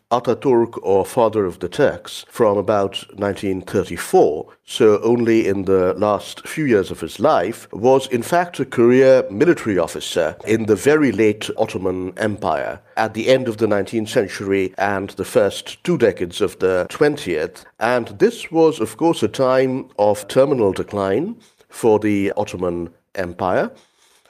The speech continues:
And Ataturk witnessed that at first hand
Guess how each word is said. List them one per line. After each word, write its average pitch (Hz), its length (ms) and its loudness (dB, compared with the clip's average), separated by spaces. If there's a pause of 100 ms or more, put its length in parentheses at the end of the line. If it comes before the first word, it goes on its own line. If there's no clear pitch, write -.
(160)
And 127 420 -2 (180)
Ataturk 151 540 0
witnessed 117 540 -4
that 110 240 2
at 92 120 -6
first - 460 -2
hand 82 600 -6